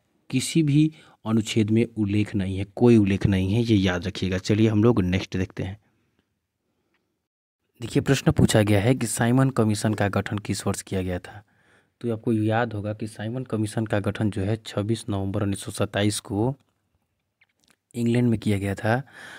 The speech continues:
और इसके सदस्यों की संख्या कितना था, इस साइमन कमीशन में कितने सदस्य थे, तो सात सदस्य थे। कितने सदस्य थे, तो सात सदस्य थे और सातों के सातों अंग्रेज थे। इसी के, इसी बात के लिए भारत में भारतीयों ने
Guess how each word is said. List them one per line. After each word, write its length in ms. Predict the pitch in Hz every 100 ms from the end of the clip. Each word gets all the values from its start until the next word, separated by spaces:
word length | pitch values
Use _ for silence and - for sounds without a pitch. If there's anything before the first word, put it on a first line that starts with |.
| - -
और 120 | 113
इसके 140 | - 117
सदस्यों 420 | 110 110 - 123
की 80 | 110
संख्या 260 | 113 110
कितना 300 | 107 107 107
था, 160 | 98 98
इस 160 | 98 - _
साइमन 300 | - 107 110
कमीशन 340 | 110 110 101 107
में 120 | 107
कितने 240 | 107 98
सदस्य 340 | 123 98 98 92
थे, 160 | -
तो 140 | 92 110
सात 360 | - 110 107
सदस्य 440 | - - 92 - 95
थे। 200 | - 107 _ _ _ - - _ -
कितने 220 | 113 127
सदस्य 380 | 113 107 104 110
थे, 220 | 104 117
तो 160 | 123 107
सात 320 | - 110 113
सदस्य 440 | - 110 101 -
थे 200 | 101 -
और 100 | 110
सातों 480 | 104 - 107 107 120
के 140 | 113 107
सातों 640 | - 104 104 123 - 101
अंग्रेज 340 | 98 98 95 -
थे। 100 | 98 -
इसी 340 | 110 - 135
के, 300 | 131 123 120 120 - - - - - _ -
इसी 420 | 113 - 151 156 _ _ _ _ _ _ 104
बात 280 | 107 101
के 120 | - 110
लिए 220 | 104 123
भारत 300 | 107 98 - 107
में 200 | 113 110
भारतीयों 640 | 104 98 - 107 110 107
ने 300 | 101 110 135